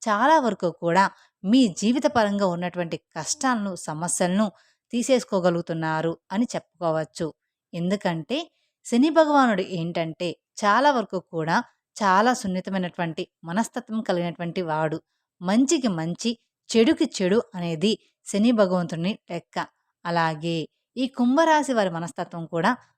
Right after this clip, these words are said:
దాదాపుగా అలాగే ఉండబోతుంది, ఉంటుంది కూడా. వీరు కూడా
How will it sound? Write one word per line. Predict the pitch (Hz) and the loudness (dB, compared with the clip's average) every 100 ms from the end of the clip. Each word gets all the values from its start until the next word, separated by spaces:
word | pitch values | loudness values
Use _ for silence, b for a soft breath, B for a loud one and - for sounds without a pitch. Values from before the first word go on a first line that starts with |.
| _ | _
దాదాపుగా | 165 156 160 202 226 220 185 190 - 165 | -6 0 2 4 2 0 0 0 -2 -6
అలాగే | 170 170 170 | -2 -2 -2
ఉండబోతుంది, | 180 160 160 156 160 165 160 220 _ | -6 -6 -4 -4 -8 -6 -6 -6 _
ఉంటుంది | 175 165 175 165 | -12 -8 -6 -6
కూడా. | 160 156 156 156 b b b _ | -8 -4 -2 -2 b b b _
వీరు | 185 277 349 | 0 2 2
కూడా | 285 208 170 | 0 -2 -2